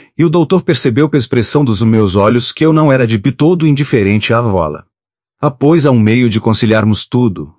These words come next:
Vamos jantar ao clube." Voltando-se, o doutor deu com os olhos em meu tio, que assomara à porta, sempre jocundo, já acenando para o nosso lado. Levantámo-nos para recebê-lo. "É meu doutor."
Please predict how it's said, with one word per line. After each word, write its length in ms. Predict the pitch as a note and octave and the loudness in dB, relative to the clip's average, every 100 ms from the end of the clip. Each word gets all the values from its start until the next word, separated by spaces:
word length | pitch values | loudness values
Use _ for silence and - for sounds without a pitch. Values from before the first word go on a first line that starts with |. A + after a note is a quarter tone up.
| - | -6
Vamos 260 | G2 A#2 | -2 0
jantar 340 | A#2 B2+ A#2+ B2 | 2 0 0 -2
ao 100 | A2 | -2
clube." 460 | - G2 D#2 - _ _ _ _ G#2+ | 0 -2 -2 -10 _ _ _ _ -4
Voltando-se, 760 | G2+ - D3 C#3 A2+ C3+ C3 _ _ _ | -2 0 0 2 0 -2 -4 _ _ _
o 120 | B2 | -2
doutor 380 | A2 A2+ C3+ B2 | 0 2 2 2
deu 180 | A#2+ B2+ | 2 0
com 140 | B2+ | 0
os 160 | A#2 G2 | 0 2
olhos 260 | A2 A2+ A2 | 0 2 0
em 80 | |
meu 140 | A2+ A2+ | 0 0
tio, 240 | B2 E3 - - _ - | 0 -2 -4 -14 _ -6
que 80 | |
assomara 400 | C3 A2+ G#2 A2 | -2 0 0 0
à 140 | F#2 G#2+ | 0 -2
porta, 360 | G2 D#2 - | -2 -4 -4
sempre 300 | - A2 G#2+ | -4 -2 0
jocundo, 540 | G#2 A#2 B2+ C3 F2 - _ _ _ | -2 0 0 0 -2 -6 _ _ _
já 140 | B2 D#3 | -4 -2
acenando 420 | - B2+ C#3+ D#3 | 0 0 2 0
para 160 | C3 A2+ | 0 2
o 40 | |
nosso 280 | G#2+ A2+ G#2+ | 2 0 0
lado. 400 | F2+ C#2+ - - _ _ _ _ _ _ | 0 -2 -8 -20 _ _ _ _ _ _
Levantámo-nos 680 | A#2+ D#3 E3+ C#3 C#3 D3 C#3 | -2 0 0 0 2 2 0
para 180 | - A#2 | -2 0
recebê-lo. 600 | B2+ B2+ G#2+ F#2 C#2+ - _ _ _ _ _ _ - | 0 0 0 0 -2 -6 _ _ _ _ _ _ -4
"É 80 | F#2+ | 0
meu 140 | G2+ | 2
doutor." 480 | G#2+ A#2 G#2+ D#2+ | 2 2 0 -2